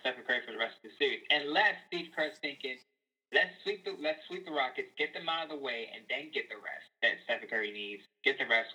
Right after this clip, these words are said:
while the Clippers and the Blazers play." The only problem is, which we'll talk, which we'll touch on next, is I think the Clippers and the Blazers might also be headed for a season sweep. Uh, Clippers and Bla-, and Blazers, Clippers win by twenty-one and then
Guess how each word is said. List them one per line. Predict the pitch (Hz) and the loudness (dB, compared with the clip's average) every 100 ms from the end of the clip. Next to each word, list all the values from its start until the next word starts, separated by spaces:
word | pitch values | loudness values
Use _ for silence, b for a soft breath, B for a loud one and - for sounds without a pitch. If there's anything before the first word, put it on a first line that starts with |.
| 117 | 2
while | 110 107 104 - | 4 2 -4 -8
the | 107 | -10
Clippers | 131 - 113 | -10 -12 -12
and | 107 | -14
the | 104 | -4
Blazers | 120 127 - 104 - - | 0 0 0 -4 -4 -4
play." | 95 92 - _ B - - | -2 -2 -8 _ B 0 4
The | |
only | 294 302 | 4 2
problem | - 254 277 220 185 | 2 4 4 0 -6
is, | 135 131 | -6 -6
which | - 127 127 | -10 -12 -12
we'll | 127 127 | -14 -4
talk, | 151 131 135 | -2 -2 -6
which | 131 - | -10 -10
we'll | 196 _ | -16 _
touch | - 170 - | -2 -2 -2
on | 151 | -6
next, | 143 147 - | -6 -8 -10
is | 127 | -6
I | 123 - | -4 -2
think | 156 - | -6 -10
the | - | -14
Clippers | - 180 175 160 | -12 -8 -6 -6
and | 147 | -8
the | 139 | -6
Blazers | 208 156 131 120 | -2 -2 -4 -6
might | 123 - - | -6 -6 -2
also | 190 214 - 139 | 0 0 -4 -6
be | 139 135 | -6 0
headed | 151 - - | 0 0 -8
for | 131 120 | -8 -6
a | - - | -6 -10
season | 135 120 120 _ | -12 -12 -20 _
sweep. | 120 113 - _ _ _ _ _ _ - | -14 -14 -16 _ _ _ _ _ _ 2
Uh, | 131 127 120 123 | 4 4 2 0
Clippers | 208 196 190 | 0 0 -4
and | 175 | -8
Bla-, | 160 165 - | -6 -6 -6
and | 143 139 | -4 -2
Blazers, | 143 160 131 123 120 - _ _ - - | 0 0 0 0 0 -6 _ _ -20 -8
Clippers | 175 165 131 | -4 -4 -4
win | 135 147 135 | -4 -4 0
by | 127 127 - | 2 2 0
twenty-one | 165 175 151 147 147 | -6 -6 -2 -2 -2
and | 135 | -4
then | 127 | -4